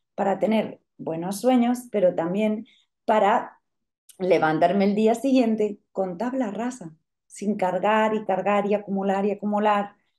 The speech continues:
porque eso al final nos lleva a los burnouts. Así que si quieres evitar estrés emocional, quieres recodificar emociones, quieres transformar situaciones, esta es una herramienta increíble.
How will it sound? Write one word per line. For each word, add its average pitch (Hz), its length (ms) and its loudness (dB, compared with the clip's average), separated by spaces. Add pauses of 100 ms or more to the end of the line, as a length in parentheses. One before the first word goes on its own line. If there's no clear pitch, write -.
(160)
porque 185 240 -8
eso 190 140 -8
al 190 120 -8
final 175 300 -4
nos 175 140 -6
lleva 165 180 -4
a 165 40 -4
los 156 180 -10
burnouts. - 680 -16 (140)
Así 175 260 -10
que 175 100 -6
si 175 160 -10
quieres 233 320 2
evitar 196 640 -2
estrés - 380 -6
emocional, 190 560 -4 (400)
quieres 262 260 4
recodificar 214 680 0
emociones, 160 720 -6
quieres 254 280 0
transformar 214 1040 -2 (120)
situaciones, 175 880 -8 (440)
esta - 240 -2
es 220 100 0
una 208 140 -2
herramienta 170 420 -4
increíble. 151 540 -12